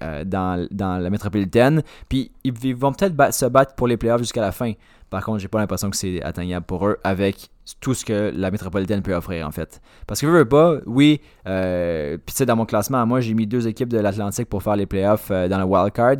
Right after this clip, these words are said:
Par contre, moi, ce que je trouve qui fait la différence, c'est vraiment, euh, tu sais, c-, les matchs contre division. Ça, ça va être difficile de gagner des matchs contre Washington, Caroline, Pittsburgh, New Jersey même.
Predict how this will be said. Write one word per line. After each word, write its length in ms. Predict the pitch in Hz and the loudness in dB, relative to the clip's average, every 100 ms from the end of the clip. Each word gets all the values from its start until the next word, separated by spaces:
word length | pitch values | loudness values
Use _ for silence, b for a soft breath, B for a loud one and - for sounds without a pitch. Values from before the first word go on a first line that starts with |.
| 117 B B B | -2 B B B
Par 120 | 101 104 | -4 0
contre, 140 | 120 | 2
moi, 120 | 113 | 2
ce 80 | - | 0
que 120 | 110 | -2
je 40 | - | -2
trouve 140 | 113 | -4
qui 100 | - | -2
fait 100 | 107 | -2
la 100 | 95 | -2
différence, 500 | - 95 90 101 110 | -2 -2 -2 -2 -2
c'est 380 | - - 98 92 | -4 -6 -4 -4
vraiment, 380 | 85 85 92 92 | -4 -4 -2 -2
euh, 320 | 80 69 65 65 | -4 -6 -8 -6
tu 140 | 110 | -6
sais, 0 | |
c-, 400 | - - - 76 - | -4 -8 -10 -12 -6
les 360 | 95 98 98 | -2 0 0
matchs 280 | 95 107 - | 2 0 0
contre 240 | 117 107 | -2 -2
division. 400 | 101 98 98 90 - | -2 -4 -4 -6 -6
Ça, 100 | 107 | -4
ça 100 | 104 | 0
va 60 | |
être 60 | 95 | 0
difficile 360 | 101 - 135 120 | -2 -2 0 0
de 40 | |
gagner 240 | 104 98 | -2 -2
des 120 | 98 95 | 0 0
matchs 300 | 95 95 - | 0 -2 -4
contre 320 | 104 98 - b b | -4 -4 -6 b b
Washington, 480 | 101 101 104 107 98 | -2 0 0 0 0
Caroline, 500 | 92 95 95 98 92 | 0 0 2 0 0
Pittsburgh, 500 | 104 98 98 92 92 - | -2 -2 0 0 -2 -4
New 120 | 104 110 | -4 0
Jersey 380 | 113 104 92 | 2 2 0
même. 280 | 85 82 80 | -4 -6 -8